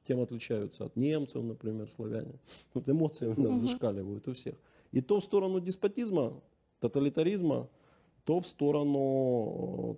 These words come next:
Speaker 1: таких крайних проявлений свободы во всех отношениях.
Speaker 2: Ну вот
Speaker 1: Ну.
Speaker 2: ваша картинка, как вы пред-, э,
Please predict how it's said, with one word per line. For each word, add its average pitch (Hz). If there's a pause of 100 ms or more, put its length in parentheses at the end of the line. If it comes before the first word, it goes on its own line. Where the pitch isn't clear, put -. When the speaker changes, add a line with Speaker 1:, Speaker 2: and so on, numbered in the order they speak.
Speaker 1:
таких 113
крайних 147
проявлений 127
свободы 98
во 104
всех 110
отношениях. 110
Speaker 2:
Ну 254
вот 269
Speaker 1:
Ну. -
Speaker 2:
ваша 262
картинка, 220
как 240
вы 233
пред-, 202
э, 202